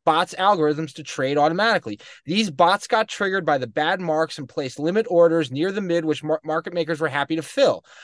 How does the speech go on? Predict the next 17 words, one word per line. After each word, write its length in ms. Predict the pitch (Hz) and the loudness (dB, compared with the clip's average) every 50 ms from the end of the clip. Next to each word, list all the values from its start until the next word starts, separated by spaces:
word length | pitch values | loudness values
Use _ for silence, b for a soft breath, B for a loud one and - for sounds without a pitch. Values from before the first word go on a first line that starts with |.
| B B - | B B -4
I 120 | 147 151 | -2 -2
thought 180 | 156 - 196 165 | 0 0 -2 -2
this 140 | 180 165 156 | -4 -6 -10
was 100 | 156 147 | -8 -8
an 120 | 151 156 | -8 -6
interesting 460 | 170 196 220 220 - 240 - 254 240 | -6 -6 -4 -4 -4 -4 -2 -2 -4
example 400 | 226 190 165 190 185 180 170 175 | -4 -4 -2 -2 0 0 2 2
of 120 | 165 139 139 | 0 0 0
a 60 | 135 | 0
rare 340 | 131 139 156 175 196 208 208 | 0 2 2 2 2 2 0
event 300 | 180 170 165 165 160 - | 0 -2 -4 -4 -4 -8
that 120 | 147 127 | -12 -12
screws 540 | - - - - - - 156 180 214 220 190 | -10 -8 -8 -8 -4 -2 0 0 0 0 -2
over 260 | 202 208 185 170 131 | -2 -2 -2 -2 -2
short 400 | - - - - - 160 196 208 | -2 -4 -4 0 0 2 2 4
option 320 | 202 202 202 - - 220 | 2 2 0 -2 -4 -10
sellers 460 | - - 247 247 233 170 156 160 151 | -6 -2 0 2 2 2 2 0 -2